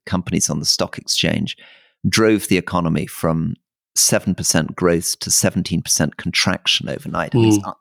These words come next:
Speaker 1: unbelievable. Then there were huge demonstrations in the streets. Suharto was toppled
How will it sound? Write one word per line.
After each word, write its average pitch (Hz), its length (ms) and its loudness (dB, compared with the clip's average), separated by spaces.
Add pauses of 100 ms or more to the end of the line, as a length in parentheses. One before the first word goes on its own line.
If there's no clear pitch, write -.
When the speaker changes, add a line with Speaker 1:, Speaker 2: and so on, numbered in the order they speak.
(120)
Speaker 1:
unbelievable. 90 640 -6 (180)
Then 147 140 0
there 151 80 -2
were 135 80 0
huge - 380 0
demonstrations - 720 -6
in 82 60 -8
the 82 60 -8
streets. - 600 -4
Suharto 123 440 2
was 98 140 -8
toppled - 440 -6